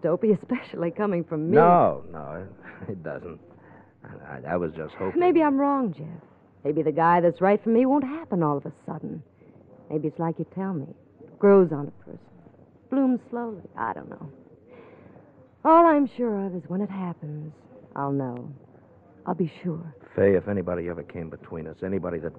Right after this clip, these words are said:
Speaker 2: wasn't right for you, I'd, Fay, you're not listening to me,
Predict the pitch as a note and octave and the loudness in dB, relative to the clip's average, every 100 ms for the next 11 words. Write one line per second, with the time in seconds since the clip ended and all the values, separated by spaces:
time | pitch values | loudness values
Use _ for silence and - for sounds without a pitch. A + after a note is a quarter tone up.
0 | - E2+ G#2 E2 D#2+ D#2 E2+ D2+ - D2+ | -8 -2 0 -2 -8 -6 -6 -6 -10 -8
1 | C#2+ D#2 - - - - - - - _ | -6 -10 -12 -20 -20 -20 -20 -20 -20 _
2 | _ _ _ _ - - - G2 G2 E2+ | _ _ _ _ -20 -20 -8 -2 -2 -2
3 | - _ - - - - - - - G2+ | -14 _ -20 -20 -20 -20 -20 -20 -8 -2
4 | G2+ B2 - F#2 E2 D#2 | 0 0 -2 -4 -4 -6